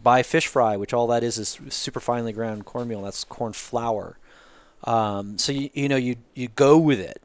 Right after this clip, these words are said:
you know, like, the, similarly, everybody seems to think that they can, they, they can make a spruce grass or a sage hen into a chicken. Well, no, you can't.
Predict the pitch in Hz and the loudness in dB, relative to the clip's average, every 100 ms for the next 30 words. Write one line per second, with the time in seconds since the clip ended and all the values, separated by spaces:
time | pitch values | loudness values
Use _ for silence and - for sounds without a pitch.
0 | _ 117 104 104 117 123 123 120 120 - | _ -12 -8 -6 -6 -4 -4 -4 -6 -2
1 | 175 185 165 127 117 139 127 123 117 - | -2 0 0 2 0 0 0 -2 -4 -6
2 | 120 - 120 123 113 120 104 113 - 117 | -8 -10 -10 -8 -6 -6 -6 -8 -10 -12
3 | 113 110 - 113 - 110 104 101 - 123 | -10 -10 -8 -8 -6 -6 -6 -6 -4 -4
4 | 123 - 113 104 - 95 - 123 - 104 | -4 -2 -2 -2 -8 -8 -6 -6 -8 -10
5 | 101 98 95 - 185 117 90 147 160 262 | -12 -12 -12 -10 -10 -10 -10 -10 -8 -8
6 | - 113 - - - | -10 -12 -12 -12 -14